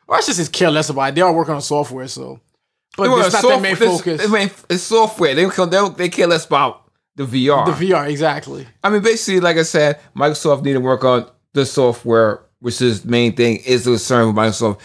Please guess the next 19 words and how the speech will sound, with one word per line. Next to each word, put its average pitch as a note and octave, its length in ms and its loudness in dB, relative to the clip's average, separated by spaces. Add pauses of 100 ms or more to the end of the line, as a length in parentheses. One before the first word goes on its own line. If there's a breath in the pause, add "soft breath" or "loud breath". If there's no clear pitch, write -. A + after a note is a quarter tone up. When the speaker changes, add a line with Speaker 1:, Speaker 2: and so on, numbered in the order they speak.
(180 loud breath)
Speaker 2:
is A#2+ 100 0
the G#2+ 80 -2
first A2 300 -4
party F#2 240 -4
games, F2+ 440 -8 (300)
not B2+ 280 -2
V A2 180 0
R. D2 280 -8 (420)
Speaker 1:
Yeah, A#4 300 0 (800)
that's - 240 -6
true. C#3 280 -12 (1500)
Speaker 2:
All F3+ 100 2
right, D#3+ 80 2
Mister C#3 340 0
Mason, A#2 540 0 (280)
let's E3 240 -2
go C#3+ 220 -2
next D#3+ 680 0
up. C3+ 320 -4